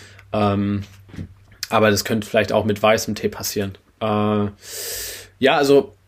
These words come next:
allgeme-, wenn ich's versuch zu verallgemeinern, ähm, glaub ich, dass Oolong, äh, ein sehr guter,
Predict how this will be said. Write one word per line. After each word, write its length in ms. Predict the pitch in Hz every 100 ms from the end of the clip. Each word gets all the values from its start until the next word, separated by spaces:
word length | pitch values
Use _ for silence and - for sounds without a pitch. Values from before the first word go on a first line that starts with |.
| _ -
allgeme-, 460 | - 156 156 143 - -
wenn 140 | 156
ich's 160 | 170 -
versuch 320 | - 135 196
zu 120 | -
verallgemeinern, 840 | - 92 123 120 117 139 160 165 165 _ _ _ _ _ - _
ähm, 360 | 117 110 110 104 -
glaub 260 | 117 113
ich, 100 | 117
dass 320 | 123 120 -
Oolong, 500 | 123 117 107 107 120 120 - -
äh, 40 | 110
ein 400 | 107 107 104 110
sehr 280 | 107 107
guter, 560 | 107 113 117 107 107 104